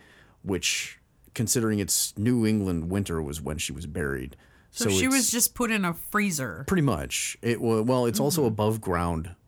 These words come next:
Speaker 1: burial vaults.
Speaker 2: So she was in a
Speaker 1: Yeah.
Speaker 2: freezer.
Speaker 1: Yeah, it's, it's cold. I mean, there's low humidity, really cold environment. You're not gonna have a lot of decay
Speaker 2: They
Speaker 1: over time.
Speaker 2: deep froze her, her
Speaker 1: <laughs>
Speaker 2: ass.
Speaker 1: Pretty
Speaker 2: and then,
Speaker 1: much.
Speaker 2: <laughs> And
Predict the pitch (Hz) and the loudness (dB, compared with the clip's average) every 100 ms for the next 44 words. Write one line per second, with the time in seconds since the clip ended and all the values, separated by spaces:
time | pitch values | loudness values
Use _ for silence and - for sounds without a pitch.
0 | _ - 98 87 78 76 80 71 71 107 | _ -10 -4 -2 -2 -2 -4 -6 -6 -6
1 | - - - - - - - 185 208 190 | -8 -10 -20 -20 -20 -20 -12 -8 -6 -6
2 | - 170 170 170 160 156 160 - - 254 | -6 -6 -6 -4 -4 -4 -8 -14 -8 -2
3 | 370 349 135 120 160 156 87 87 95 82 | 0 0 -2 -4 0 2 2 0 -2 -4
4 | 107 - - 113 92 101 120 - - 101 | -4 -4 -2 0 0 0 -6 -10 -6 0
5 | 101 98 98 95 92 - - - - 107 | 2 2 0 -2 -4 -8 -10 -18 -4 2
6 | 107 101 110 101 92 95 95 95 - _ | 2 2 2 0 0 -2 -2 -2 -6 _
7 | _ _ _ - 98 98 92 - 87 85 | _ _ _ -8 -4 -2 -2 -4 -6 -4
8 | 87 82 78 78 80 78 - - _ 98 | -2 0 0 -2 -4 -8 -16 -20 _ 0
9 | 98 95 90 87 85 85 78 73 - - | 0 2 -2 -2 -4 -2 -4 -4 -8 -6
10 | 78 69 - - 87 - - - 220 220 | -6 -6 -8 -6 -4 -6 -8 -6 -6 -6
11 | - - 208 202 185 - - 185 170 160 | -10 -8 -4 -4 -4 -8 -8 -6 -6 -6
12 | - - 185 160 147 135 143 147 135 - | -4 0 2 2 0 0 -2 -2 -4 -4
13 | 143 123 101 113 98 - - - - 233 | -2 2 2 2 0 -4 -8 -8 -4 -2